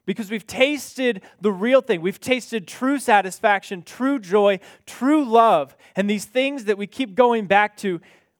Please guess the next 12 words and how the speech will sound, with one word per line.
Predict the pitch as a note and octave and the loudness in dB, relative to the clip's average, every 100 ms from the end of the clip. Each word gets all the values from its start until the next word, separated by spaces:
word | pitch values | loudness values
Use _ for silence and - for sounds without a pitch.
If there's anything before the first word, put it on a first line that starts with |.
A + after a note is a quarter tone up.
| _ _ | _ _
we | D3 | -12
realize | D#3+ G#3 G#3 D#3+ C3+ B2+ | -2 0 2 0 0 -8
that | C3 B2+ | -20 -18
they're | - D#3 | -8 -8
not | D#3 D#3+ F3+ F#3 | -4 -2 0 -2
as | D#3+ D#3+ | -4 -10
satisfying | - G#3 G3 D#3+ - B2+ B2+ C3+ | 0 2 2 -4 -6 -6 -6 -10
as | C3+ | -8
we | D#3 | -8
thought | D#3+ G3+ G#3 C3+ | 0 2 2 0
they | B2 | -10
were. | G2+ F#2 _ | -10 -20 _